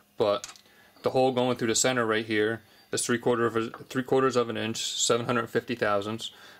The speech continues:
Uh, I made the plug to fit into there nice and snug. Once I got the rotary table all mounted in and indicated in,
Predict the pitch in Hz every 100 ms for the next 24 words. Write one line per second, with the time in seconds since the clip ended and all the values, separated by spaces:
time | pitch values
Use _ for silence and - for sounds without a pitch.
0 | - 110 110 113 104 - 127 123 120 127
1 | 123 123 120 117 117 - 120 - 107 101
2 | 104 - - - - - - 127 139 135
3 | 127 131 120 127 131 131 - 127 123 120
4 | 113 117 113 113 113 - - 120 120 117
5 | 123 113 117 117 117 127 123 123 131 143